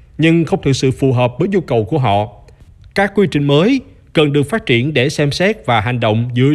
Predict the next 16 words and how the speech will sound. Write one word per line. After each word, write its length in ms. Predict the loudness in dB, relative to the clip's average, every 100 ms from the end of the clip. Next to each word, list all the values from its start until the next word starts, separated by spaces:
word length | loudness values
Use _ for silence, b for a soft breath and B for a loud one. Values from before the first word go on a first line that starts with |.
| 2
trên 220 | 0 0
những 140 | -4
hiểu 160 | -2 -2
biết 180 | -2 -4
sâu 220 | -2 -2
sắc 320 | -2 -4 -2
về 120 | -2
dữ 200 | 0 0
liệu 280 | 0 0 -2 b b
mà 200 | -2 -2
công 200 | -2 -4 -2
nghệ 120 | -2
có 140 | -4
thể 140 | -6 -4
cung 220 | -4 -2
cấp. 160 | -4